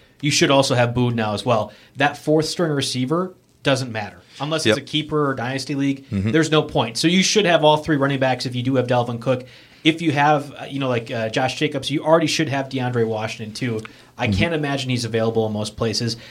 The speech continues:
Speaker 1: The same goes for a guy like Raheem Mostert, who I think was the hot pickup last week. Very clearly is the starting running back right now for the forty-niners. I assume he's available in most places that we're having this conversation. The next guy
Speaker 2: He's
Speaker 1: that I was
Speaker 2: eighty-two percent owned.
Speaker 1: Right, exactly. So the next
Speaker 2: After he
Speaker 1: guy's gonna
Speaker 2: got,
Speaker 1: be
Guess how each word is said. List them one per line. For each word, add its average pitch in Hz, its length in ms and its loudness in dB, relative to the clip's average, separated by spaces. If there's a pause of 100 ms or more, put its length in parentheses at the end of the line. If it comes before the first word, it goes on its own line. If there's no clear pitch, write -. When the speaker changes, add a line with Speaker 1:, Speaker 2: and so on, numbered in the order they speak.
(100)
Speaker 1:
The 147 80 2
same 185 240 2
goes 190 180 2
for 180 120 -2
a 151 40 -4
guy 156 80 4
like 151 200 2
Raheem 151 240 2
Mostert, 160 480 0
who 135 160 0
I 135 80 4
think 160 220 -2
was 131 180 -2
the 135 80 -2
hot 135 240 -2
pickup 139 280 -4
last 127 300 -4
week. 139 240 -2 (300)
Very 147 160 4
clearly 151 420 0
is 131 120 -2
the 139 100 -4
starting 135 280 0
running 127 160 0
back 123 140 0
right 123 100 -4
now 117 100 -2
for - 80 -8
the 120 80 -2
forty-niners. 117 520 0 (340)
I 147 100 2
assume 180 300 0
he's 151 120 0
available 135 400 2
in 120 40 -2
most 120 240 -2
places 123 440 -2
that 117 260 -4
we're 113 260 -2
having 120 200 -4
this 107 140 -4
conversation. 113 800 -6 (540)
The 147 120 4
next 180 300 2
guy 202 100 -8
Speaker 2:
He's 156 160 0
Speaker 1:
that 147 40 0
I 156 40 0
was 156 80 0
Speaker 2:
eighty-two 139 240 -2
percent 98 360 0
owned. 82 200 -2
Speaker 1:
Right, 196 220 -2
exactly. 139 480 -4
So 151 120 -6
the 151 80 -6
next 123 100 2
Speaker 2:
After 160 180 0
he 170 100 2
Speaker 1:
guy's 156 60 -2
gonna 147 140 2
Speaker 2:
got, 151 60 -10
Speaker 1:
be 131 80 0